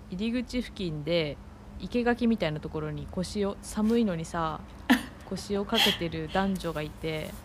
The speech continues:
Speaker 2: うん。
Speaker 1: 高校生かな、多分。仲良く喋ってんだよね。で、家の方に着いて、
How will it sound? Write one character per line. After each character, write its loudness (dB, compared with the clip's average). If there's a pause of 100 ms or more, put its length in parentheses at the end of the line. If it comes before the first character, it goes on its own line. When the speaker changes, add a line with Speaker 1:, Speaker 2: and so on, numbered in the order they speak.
(360)
Speaker 2:
う 2
ん。 4 (180)
Speaker 1:
高 -6
校 -6
生 -6
か -6
な、 -4
多 -6
分。 -10 (320)
仲 -2
良 -2
く -14
喋 -4
っ -4
て -8
ん -4
だ -6
よ -8
ね。 -10
で、 -2 (720)
家 2
の 4
方 2
に -8
着 -6
い -6
て、 -2